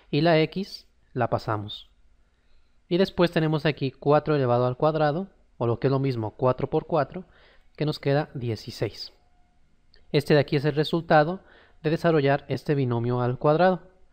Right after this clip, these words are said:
Ahora, tenemos otro caso cuando tenemos, en lugar de aquí tener un más,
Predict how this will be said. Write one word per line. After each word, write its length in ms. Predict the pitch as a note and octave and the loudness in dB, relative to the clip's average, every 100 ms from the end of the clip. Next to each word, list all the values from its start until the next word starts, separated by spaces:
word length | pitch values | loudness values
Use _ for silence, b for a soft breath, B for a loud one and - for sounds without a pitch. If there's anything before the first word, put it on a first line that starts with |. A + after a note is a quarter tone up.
| b b b b b | b b b b b
Ahora, 440 | b C#3 C3+ A#2+ - | b 6 6 4 0
tenemos 360 | F3+ G3+ G#3+ | 0 0 0
otro 220 | G3+ F#3+ F#3 | 0 -2 2
caso 300 | D#3 - - | 2 0 -2
cuando 240 | F3 A#2+ | -2 -2
tenemos, 520 | B2 B2+ C#3+ C#3+ - - | -2 0 -2 -4 -8 -8
en 140 | B2 | -6
lugar 260 | A#2 C3 D3+ | -2 0 2
de 60 | |
aquí 320 | D3+ - D#3 D#3 | 2 0 -4 -2
tener 280 | C#3 B2 | -4 -2
un 120 | C3+ D#3+ | -2 0
más, 440 | D#3 D#3+ - - | 0 0 -6 -20